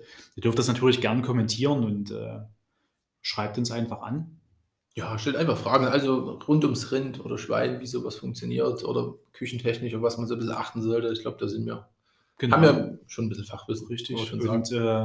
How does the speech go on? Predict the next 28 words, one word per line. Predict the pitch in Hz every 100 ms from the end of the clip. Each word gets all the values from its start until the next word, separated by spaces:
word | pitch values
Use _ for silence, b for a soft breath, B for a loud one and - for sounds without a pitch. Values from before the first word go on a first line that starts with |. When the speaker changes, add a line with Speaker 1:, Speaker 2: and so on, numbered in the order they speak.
| 110
Speaker 1:
äh, | b b b b _ _
es | 120
ist | 123
uns | 175 170
eine | 151
Herzensangelegenheit, | 143 - 185 180 180 180 175 165 113
euch | 113
das | 120 120
auch |
mitzuteilen. | 117 120 147 165 139 92 - _
Ne? | 117 147
Also | 123 110 110 110 - _ _ -
wir | 104
machen | 110 120
das | -
gern | 107 117 139 - _ _ _ _ _ _ _
und, | - 110 107
äh, | 113 113 113 107 107 _ _ _ _ _ _ _ _ _ _ _ _ _ -
sind | - 113
mit | 113
Spaß | - 101 104 - - -
immer | 117 113
dabei. | - 92 110 - -
Speaker 2:
Ja, | 95 98 -
Speaker 1:
Ne? | 107 123 -
Speaker 2:
auf | 117
jeden | 113 110
Fall. | 107 120 113